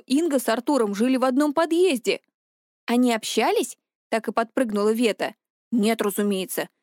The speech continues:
Сама знаешь, Гарин терпеть не может тех, кто не похож на картинку из глянцевого журнала». Вета предпочла не заметить очередной выпад. К тому же, как ни грустно сознавать, но на этот раз Боря сказал правду.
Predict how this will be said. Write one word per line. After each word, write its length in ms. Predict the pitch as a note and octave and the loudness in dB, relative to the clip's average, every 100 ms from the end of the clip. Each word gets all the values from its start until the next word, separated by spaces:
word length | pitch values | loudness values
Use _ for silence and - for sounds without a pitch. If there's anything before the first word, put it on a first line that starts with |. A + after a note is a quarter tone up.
| _ | _
Сама 340 | - D4 D#4 | -2 0 2
знаешь, 340 | B3+ C4 A#3+ G#3 | 2 2 0 0
Гарин 300 | A3+ C4 B3 | 0 2 0
терпеть 420 | C4+ B3 D4+ C4+ | 0 -2 -2 0
не 80 | B3+ | 0
может 300 | B3+ A#3 A3 | 0 0 -2
тех, 180 | D#4+ - | -2 -2
кто 140 | A#3 | -2
не 100 | A3 | -2
похож 380 | A3 A3+ B3+ A#3+ | -2 0 0 0
на 100 | A#3+ | -2
картинку 540 | B3+ C4 C#4 G3+ - | -2 -2 -2 -2 -2
из 80 | F#3+ | -2
глянцевого 560 | G3+ G#3+ G#3 F#3+ F3+ F#3+ | 0 -2 -2 -4 -4 0
журнала». 500 | A3 A#3+ G#3 E3 - _ _ _ _ - | 0 2 0 -2 -8 _ _ _ _ -8
Вета 320 | G3+ D#4+ F4+ | -2 0 0
предпочла 640 | - - B3+ B3+ B3+ C4 C4 | -4 -4 -4 -4 -2 -2 -2
не 180 | D#4 F4+ | -2 0
заметить 500 | F4 E4+ A3+ - - | 2 2 0 -4 -12
очередной 460 | - F3+ G3 G3+ G3+ | -6 -2 -2 -2 -2
выпад. 400 | F#3 D#3+ D3 - _ _ _ _ | -4 -4 -8 -12 _ _ _ _
К 80 | - | -4
тому 320 | A#3+ A#3+ C4+ | 0 2 2
же, 140 | B3 | 0
как 240 | C4 D4+ C4+ | -2 0 0
ни 100 | A#3+ | 0
грустно 360 | A#3+ C#4+ A#3 | 0 -2 -2
сознавать, 580 | G#3+ G#3+ G#3+ A3+ F4 - _ _ - | -2 -2 -2 0 -2 -4 _ _ -8
но 140 | F#3+ | -6
на 160 | F#3 A#3+ | -4 -2
этот 260 | F4+ F4+ | -2 -2
раз 220 | D#4 D#4 | -2 -2
Боря 260 | G3+ G#3 B3 | -2 -2 -2
сказал 400 | - F#3+ E3+ F#3 | -4 -6 -4 -4
правду. 500 | - F3+ D#3+ E3 | -4 -6 -6 -8